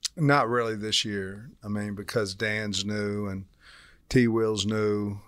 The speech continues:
uh, we basically just went into game planning like we normally would, uh, running plays that we felt like would have success, ones that we could do,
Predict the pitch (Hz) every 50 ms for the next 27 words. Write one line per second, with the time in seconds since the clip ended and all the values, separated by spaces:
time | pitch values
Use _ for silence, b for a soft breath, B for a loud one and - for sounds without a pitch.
0 | - - - 107 104 101 98 98 101 113 120 110 107 110 113 110 110 117 - -
1 | 120 - - 117 110 107 104 95 110 110 - - 113 107 107 107 107 107 107 104
2 | 98 - 113 107 104 104 101 98 98 - _ B B B B B B B B B
3 | - 123 117 113 110 104 101 107 120 107 104 104 104 101 101 98 101 101 101 95
4 | - 110 104 101 101 104 104 107 104 101 98 98 98 95 98 101 104 104 104 101
5 | 101 98 - - - - 113 104 101 98 101 101 101 104 110 - _ _ _ -
6 | - 120 110 113 113 113 110 104 98 - 120 113 110 110 110 104 98 113 113 107
7 | 107 107 107 107 - - - - 127 120 110 110 107 107 101 - - 120 107 110
8 | 113 104 98 - - 139 123 - - 127 117 110 107 104 104 101 - - _ B
9 | B B B B B B B B - 117 120 120 110 101 127 101 101 110 123 131
10 | 120 - 127 110 98 113 110 107 113